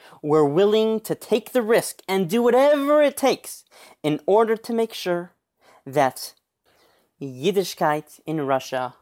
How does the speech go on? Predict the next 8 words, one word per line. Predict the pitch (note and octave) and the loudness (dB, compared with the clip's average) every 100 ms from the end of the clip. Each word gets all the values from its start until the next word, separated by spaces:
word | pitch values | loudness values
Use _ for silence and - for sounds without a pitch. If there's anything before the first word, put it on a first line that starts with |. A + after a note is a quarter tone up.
| _ _ | _ _
will | D3 C3+ | -8 -8
survive. | - C3+ A#2+ A2+ - - _ _ _ _ _ _ _ _ _ _ _ _ _ - - _ _ | -8 -8 -8 -10 -16 -20 _ _ _ _ _ _ _ _ _ _ _ _ _ -20 -20 _ _
Everything | D3+ E3+ A#3 A#3+ B3+ | 0 2 2 0 0
was | A#3+ A#3+ | 2 2
done | G#3+ B3 | 2 2
in | B3 | 2
secrecy, | A#3+ A#3+ A3 G3+ - G#3+ G#3+ _ _ _ _ _ | -2 -6 -2 -2 0 -4 -6 _ _ _ _ _
underground, | D#3 F#3+ A3 G#3 G3+ F3 E3+ E3+ - | 2 4 2 2 0 0 -2 -6 -14